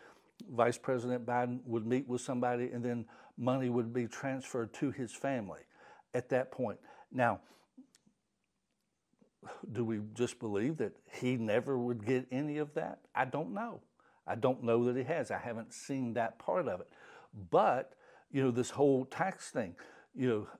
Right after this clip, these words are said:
Hunter Biden, you know, he has reported all of his taxes. Well, lo and behold, they found out there's, you know, million and a half dollars, uh, fr-, from a foreign source. Well, it had to amend that.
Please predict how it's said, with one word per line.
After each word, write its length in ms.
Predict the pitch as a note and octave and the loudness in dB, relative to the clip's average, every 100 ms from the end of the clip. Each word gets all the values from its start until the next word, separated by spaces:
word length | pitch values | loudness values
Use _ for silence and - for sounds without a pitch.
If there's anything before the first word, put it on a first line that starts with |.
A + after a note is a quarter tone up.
| - | -6
Hunter 300 | C#3 C#3 C3 | -2 0 4
Biden, 420 | D3+ E3+ G#2 E2 - - - | 6 6 2 -10 -18 -20 -4
you 140 | B2 | -2
know, 140 | G#2 G2+ | -2 -2
he 180 | A#2+ B2+ A2+ - - - _ - - - | 0 0 -2 -14 -20 -20 _ -20 -20 -4
has 320 | B2 G#2+ - | -2 0 -2
reported 540 | C#3 A2+ - F3 E3 - | -2 2 8 8 8 4
all 500 | - F3 G3+ D#3 A2+ | 10 12 12 10 6
of 160 | C#3 A#2 | 0 0
his 200 | C3 B2 | 0 -2
taxes. 460 | - C#3 A#2 G2+ G#2 | 0 0 0 -6 4
Well, 220 | C3 A2+ | 4 8
lo 180 | C3 D#3 | 6 6
and 80 | G#2+ | 6
behold, 340 | A#2 C4 A3 | 6 6 4
they 100 | E3+ | 2
found 320 | - F#3 F#3 | 2 0 2
out 180 | G#3+ A3+ | 0 2
there's, 320 | G3+ A3 E3 A#2 | -2 -2 -4 -8
you 100 | D3+ | 0
know, 160 | D#3+ A#2 - - - | 0 0 -4 -20 -8
million 280 | A#2+ D#3+ F3+ | 6 6 6
and 80 | E3+ | 2
a 20 | |
half 240 | D#3+ F3 | 2 0
dollars, 500 | - B3+ B3 B2+ G2 - - - - | 2 4 4 2 0 -10 -20 -20 2
uh, 200 | A#2+ A2 | 4 4
fr-, 160 | G#2 - - | 2 -4 2
from 240 | C#3 B2+ | 4 6
a 160 | G#2+ G#2+ - - _ _ - | 4 2 -8 -20 _ _ 2
foreign 420 | D#3+ D3 B2+ A#2 | 4 6 4 0
source. 440 | - E3+ B2 - - - - | 2 6 6 4 -8 -20 -4
Well, 140 | - A2+ | 0 0
it 60 | |
had 240 | - A#2+ - | 2 0 2
to 160 | C3+ | 2
amend 440 | A2 A#2 F#3 C4+ A#3 | 2 4 2 2 6
that. 420 | C3+ F2+ - - | 6 6 0 -20